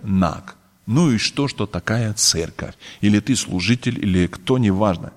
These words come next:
Не играет роли. Это седьмая церковь, книга Откровения, когда наш Господь через Иоанна говорит: Ты думаешь о себе, что ты разбогател, ни в чем не имеешь нужды, а не знаешь, что ты нищ, слеп, наг. Ни холоден, ни горяч.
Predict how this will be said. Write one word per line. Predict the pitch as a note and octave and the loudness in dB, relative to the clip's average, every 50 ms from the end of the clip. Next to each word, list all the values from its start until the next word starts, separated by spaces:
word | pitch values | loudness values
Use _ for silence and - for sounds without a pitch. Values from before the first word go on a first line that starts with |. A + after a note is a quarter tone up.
| - _ - | -20 _ -8
Не | - F2 | -6 -4
играет | F2+ G#2+ C3 C#3 B2 C#3+ | -2 0 0 0 0 0
роли. | E3+ F3 B2 D2+ - - - - - - - | -2 -2 -2 -6 -10 -16 -20 -20 -20 -16 -6
Это | - - F#2 | -2 -2 0
седьмая | F#2 - F#2+ G#2 C3+ F#3 F3+ G#2+ | 0 0 0 0 0 0 0 -2
церковь, | - - G#2+ - - - - | 0 0 -2 0 -2 -4 -2
книга | - G2 G2 A2 B2+ | 0 0 2 2 2
Откровения, | A#2 - - F2+ D#2 E2+ F#2+ C3+ F3 G3 G3 - - - - - - - - | -2 -2 -2 -4 0 2 4 4 4 4 2 0 -4 -16 -16 -16 -14 -8 -6
когда | G#2 F#2 F#2 G#2+ B2 A#2 | -4 -2 -2 0 0 -2
наш | G2 G#2 G#2+ - | -2 -2 -4 -4
Господь | F#2+ D#2 - - B2+ D3 | -6 -8 -6 -4 -4 -4
через | - - F#2+ E2 D2 | -4 -4 -4 -4 -4
Иоанна | E2 F#2 C#3+ E3+ D#3+ | -4 -4 -4 -4 -4
говорит: | C3+ D3+ E3 E3 D3+ - - - _ _ _ _ _ _ _ _ _ _ _ _ _ _ - | -6 -6 -6 -8 -10 -12 -16 -20 _ _ _ _ _ _ _ _ _ _ _ _ _ _ 0
Ты | - B3 D4+ | 2 2 2
думаешь | - - - G#4 F#4+ A#3 F3 D3 B2+ A2 G2+ - | 2 0 -4 0 0 2 4 4 4 4 2 2
о | - - | 0 0
себе, | - - D#3+ D3+ B2 A#2 F2+ | 0 0 2 2 2 2 0
что | - - F#2+ | 0 -2 0
ты | - A2 | 0 2
разбогател, | G#2 G#2+ G#2+ A#2+ C3+ D#3+ D#3+ - G3 | 0 2 2 2 0 0 0 0 0
ни | D#3+ B2 | 0 0
в | G2+ | -2
чем | - F3+ D#3 B2 | -2 -2 -2 0
не | G#2+ | 0
имеешь | G#2+ C3 C3+ - | 0 -2 -4 -4
нужды, | - G#2+ F2+ D#2+ F2 - - | -6 -8 -6 -6 -8 -8 -4
а | - G3 | -2 0
не | G3+ F#3+ F#3+ E3+ | 2 4 2 2
знаешь, | B2+ G#2+ G2 G2 F2+ F2 G2+ C3 B2 F#2 D#2 - | 0 -2 -2 -2 0 2 2 4 4 2 0 0
что | - - A2 G2 | -2 -2 -2 -2
ты | - - E2+ | 0 0 0
нищ, | F2 F#2+ G#2 A#2 D#3 G3 A3+ A3 - - - - - - - _ _ _ | 0 2 4 6 6 6 4 2 0 -4 -6 -10 -20 -20 -20 _ _ _
слеп, | - - - C3+ C#3+ F3 G3+ G#3 - - - - - _ _ _ _ _ _ _ - - | -12 -8 -2 2 2 4 4 2 0 -6 -20 -20 -20 _ _ _ _ _ _ _ -14 -6
наг. | - F2+ G#2+ A2 F#2+ E2 - - - - - _ _ _ _ _ _ _ _ _ _ _ _ _ _ _ _ _ _ _ _ _ _ _ _ _ _ _ _ _ _ _ _ _ _ _ _ _ _ _ _ _ - | 0 2 2 4 2 0 -2 -10 -20 -20 -20 _ _ _ _ _ _ _ _ _ _ _ _ _ _ _ _ _ _ _ _ _ _ _ _ _ _ _ _ _ _ _ _ _ _ _ _ _ _ _ _ _ -2
Ни | A2 C#3+ | -2 0
холоден, | - G#3 A#3+ G3 C#3+ B2+ A2 | 2 2 2 2 2 0 -2
ни | G#2 | -2
горяч. | G2+ G2 F2+ E2 D2+ - - - | -2 -2 -4 -6 -8 -12 -16 -18